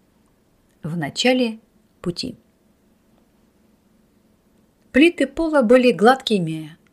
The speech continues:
ноги многочисленных паломников натёрли их до блеска.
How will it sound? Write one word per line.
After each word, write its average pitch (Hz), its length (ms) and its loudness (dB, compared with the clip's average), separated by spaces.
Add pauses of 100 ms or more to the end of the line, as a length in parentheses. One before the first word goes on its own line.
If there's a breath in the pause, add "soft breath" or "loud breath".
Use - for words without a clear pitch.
(260)
ноги 196 340 2
многочисленных 190 720 -4
паломников 196 560 -4
натёрли 180 400 -6
их 170 240 -10
до 175 120 -6
блеска. 160 460 -6